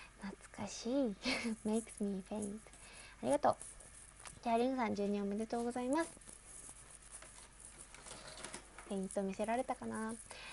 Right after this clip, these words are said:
はい、そして十一位がホイホイ、アットマーク、やっぱり声が大好きですって。ありがとうございます。<laughs> 嬉しいです。十一位おめでとうございます。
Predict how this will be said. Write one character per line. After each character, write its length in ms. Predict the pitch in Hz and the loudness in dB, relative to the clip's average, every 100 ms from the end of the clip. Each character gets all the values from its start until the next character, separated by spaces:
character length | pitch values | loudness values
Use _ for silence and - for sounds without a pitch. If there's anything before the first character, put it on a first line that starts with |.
| - - | -14 -6
は 220 | 233 240 | 0 2
い、 80 | - | 0
そ 160 | - | -4
し 100 | 208 | -6
て 340 | - - 214 - - | -6 6 6 6 0
十 240 | 220 220 | 4 6
一 180 | 226 - | 6 6
位 120 | 233 | 6
が 100 | 208 | 6
ホ 180 | 202 285 | 6 10
イ 40 | 294 | 10
ホ 120 | 247 | 10
イ、 120 | 208 | 6
ア 60 | 208 | 4
ッ 40 | - | 0
ト 80 | 208 | 0
マ 240 | 214 214 | 2 2
ー 40 | 214 | 0
ク、 160 | - 254 - - - | 6 6 6 -16 -4
や 80 | 208 | -4
っ 20 | - | 10
ぱ 120 | 302 | 12
り 300 | 269 226 208 - | 12 12 8 10
声 180 | 359 392 | 12 12
が 120 | - | 10
大 200 | 220 302 | 8 6
好 80 | - | 6
き 100 | 285 | 6
で 120 | 233 | 6
す 140 | 220 | 6
っ 40 | 185 | 2
て。 240 | - - - - - - - - - - - - | 2 -4 -4 -20 -16 -14 -14 -14 -16 -16 -12 2
あ 60 | |
り 80 | 220 | 8
が 120 | 277 | 8
と 120 | 269 | 6
う 20 | 202 | 2
ご 100 | 196 | 4
ざ 140 | 208 | 6
い 60 | 214 | 6
ま 180 | 226 | 4
す。 120 | 240 - - 269 - - | 2 -6 6 8 8 6
<laughs> 460 | 277 - - - - | 4 2 -8 -10 0
嬉 180 | 214 220 | 2 6
し 100 | 269 | 8
い 20 | |
で 140 | 220 | 8
す。 60 | 220 - - - | 4 -4 -18 0
十 160 | 208 202 | 6 6
一 140 | 196 | 6
位 40 | 208 | 2
お 20 | |
め 120 | 196 | 2
で 100 | 202 | 0
と 140 | 202 226 | 2 4
う 40 | |
ご 100 | 220 | 4
ざ 120 | 233 | 4
い 60 | 240 | 4
ま 380 | 240 254 262 | 6 6 6
す。 100 | 269 | 2